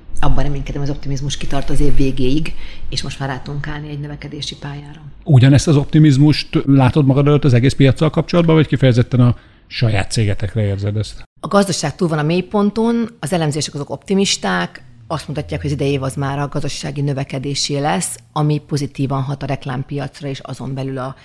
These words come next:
Speaker 1: szolgáltató cégekre is, az ügynökségekre is. Az általános piaci növekedésre a becslések egyelőre még egy számjegyűek, egy esetleges egy százalék feletti G D P növekedés, ami, ami belföldi fogyasztásból és nem exportból jön,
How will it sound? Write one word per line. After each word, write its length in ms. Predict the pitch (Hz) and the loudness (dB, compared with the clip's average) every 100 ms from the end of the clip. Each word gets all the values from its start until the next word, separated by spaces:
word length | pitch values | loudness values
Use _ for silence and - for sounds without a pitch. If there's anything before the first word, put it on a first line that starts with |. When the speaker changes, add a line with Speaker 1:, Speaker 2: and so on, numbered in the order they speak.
| - - | -20 -20
Speaker 1:
szolgáltató 640 | - 127 131 135 156 156 | -12 -10 -8 -10 -10 -10
cégekre 640 | - - 135 139 - 139 | -10 -8 -6 -8 -10 -10
is, 380 | 135 135 - - - - - - | -8 -6 -6 -8 -12 -20 -20 -14
az 120 | - | -8
ügynökségekre 520 | 139 110 - - - 131 | -6 -6 -6 -6 -6 -6
is. 260 | 139 - - _ _ _ | -6 -8 -12 _ _ _
Az 160 | - 143 | -10 -6
általános 380 | 185 190 180 156 | -2 -2 -2 -6
piaci 260 | 175 156 160 | -6 -4 -4
növekedésre 840 | 165 165 180 202 202 - 208 180 | -4 -4 -2 0 -2 -4 -6 -6
a 100 | 147 | -4
becslések 440 | 170 175 160 147 | -6 -6 -6 -6
egyelőre 240 | 156 151 151 | -4 -2 -2
még 140 | 151 | -4
egy 140 | 156 | -6
számjegyűek, 880 | - 143 139 156 160 185 196 202 - - - - - - - | -6 -6 -4 -4 -4 -2 -2 -4 -10 -16 -16 -16 -16 -14 -8
egy 220 | 139 - - | -8 -6 -2
esetleges 640 | 185 180 151 147 151 143 | 0 0 -2 -4 -2 -4
egy 220 | - 165 | -4 -6
százalék 480 | - 156 143 139 143 | -4 -6 -4 -6 -8
feletti 720 | - 143 139 _ 151 143 139 156 | -6 -6 -8 _ -4 -4 -4 -4
G 140 | 147 | -4
D 40 | |
P 80 | 143 | -4
növekedés, 640 | 143 143 131 143 131 135 - | -4 -4 -6 -8 -8 -6 -4
ami, 300 | 143 147 139 - | -2 -2 -4 -8
ami 120 | 143 | -6
belföldi 440 | 143 175 170 147 - | 0 0 0 -6 -6
fogyasztásból 640 | 143 147 - 143 135 139 | -8 -8 -8 -8 -8 -8
és 100 | 139 | -8
nem 180 | 160 156 | -6 -6
exportból 600 | 139 - - 139 147 135 | -8 -10 -8 -8 -2 2
jön, 320 | 151 180 190 | 2 2 0